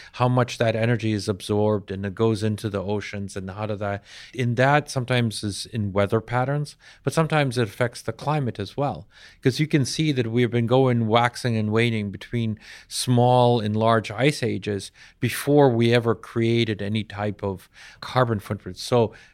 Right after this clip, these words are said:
read the history, really get into it, educate yourself, not only for debates, uh, with your friends over coffee, but educate yourself that you can have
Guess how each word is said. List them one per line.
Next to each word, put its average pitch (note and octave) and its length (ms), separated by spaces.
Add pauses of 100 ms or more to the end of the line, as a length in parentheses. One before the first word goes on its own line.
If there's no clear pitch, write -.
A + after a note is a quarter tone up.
read B2 240
the C3+ 80
history, G#2+ 580
really B2 640
get B2 240
into B2+ 340
it, G2+ 240
educate B2+ 480
yourself, A#2+ 520 (300)
not D#3+ 220
only D#3 320
for A#2 320
debates, A2 560 (220)
uh, A#2 140
with A2+ 280
your G#2 80
friends A#2 460
over G2 200
coffee, C3 580 (520)
but A2+ 480 (260)
educate D3+ 500
yourself B2 580
that G#2+ 200
you A2+ 80
can G#2+ 260
have B2+ 580